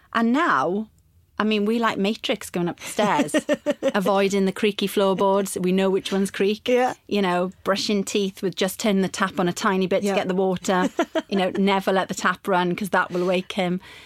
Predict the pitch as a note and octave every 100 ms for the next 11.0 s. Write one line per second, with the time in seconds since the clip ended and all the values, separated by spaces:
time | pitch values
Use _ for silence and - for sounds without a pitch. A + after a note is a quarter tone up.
0 | - A#3+ B3+ C4 - C4+ B3+ C4+ - B3+
1 | - D4 A#3+ E3+ E3 G#3 G#3+ B3+ B3+ C4+
2 | - G#3+ F3 - F#3+ G3 G3+ D#3+ E3+ -
3 | G#3 F#3 - - - F3+ F3 G#3 - E3
4 | E3+ - - _ - F#3 F3 F3+ F3+ -
5 | E3+ D#3+ D#3+ D#3 D#3 - _ - - G3
6 | F#3 F3 D#3+ D#3+ D#3+ _ _ _ _ _
7 | - - E3 E3 - C#3+ C3+ - - F#3
8 | F#3 E3 - - F3+ F3 E3+ - - F3+
9 | E3+ E3 - - E3+ D3+ - E3 D#3 E3+
10 | G#3 E3 C#3 D#4 F4 F4 F4+ E4 C4+